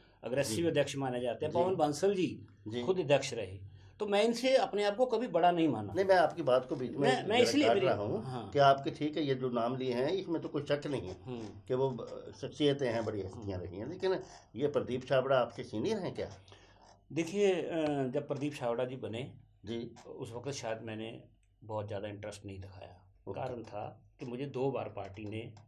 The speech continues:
Speaker 1: अ, मेयर की पोस्ट दी,
Speaker 2: ओके।
Speaker 1: और मैं मानता हूँ
Speaker 2: हम्म, हम्म।
Speaker 1: कि ये पार्टी के अंदर पद हो या कुछ हो, ये
Speaker 2: जी।
Speaker 1: सबको बांट के मिलने चाहिए।
Speaker 2: ओके।
Speaker 1: तो मैं स-,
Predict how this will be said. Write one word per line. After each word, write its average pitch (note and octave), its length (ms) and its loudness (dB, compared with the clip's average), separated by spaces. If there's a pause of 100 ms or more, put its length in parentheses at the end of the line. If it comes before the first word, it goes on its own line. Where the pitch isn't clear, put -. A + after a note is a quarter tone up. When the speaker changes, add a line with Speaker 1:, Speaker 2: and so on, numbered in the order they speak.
(260)
Speaker 1:
अ, A#2 60 -12 (800)
मेयर A#2 180 -2
की A2 160 -14
पोस्ट - 500 -14
दी, - 340 -18
Speaker 2:
ओके। - 420 -16 (100)
Speaker 1:
और C#3 100 -2
मैं D3 240 2
मानता B2+ 340 0
हूँ A#2 400 -8
Speaker 2:
हम्म, F2 120 -8
हम्म। D2+ 160 -16 (120)
Speaker 1:
कि D3 60 -4
ये D#3+ 340 -2
पार्टी C3+ 400 -4
के C#3 100 -10
अंदर B2 280 -6
पद A#2+ 320 -8
हो C3+ 180 -4
या C#3+ 140 -2
कुछ G#2+ 320 -12
हो, C#3 240 -12
ये G3 40 -10
Speaker 2:
जी। A2 100 -6
Speaker 1:
सबको A#2 300 -8
बांट A#2 340 -8
के A#2+ 80 -6
मिलने F#2 320 -10
चाहिए। F#2 320 -16 (140)
Speaker 2:
ओके। G2 280 -8
Speaker 1:
तो A2 320 -10
मैं F3 260 4
स-, - 240 -4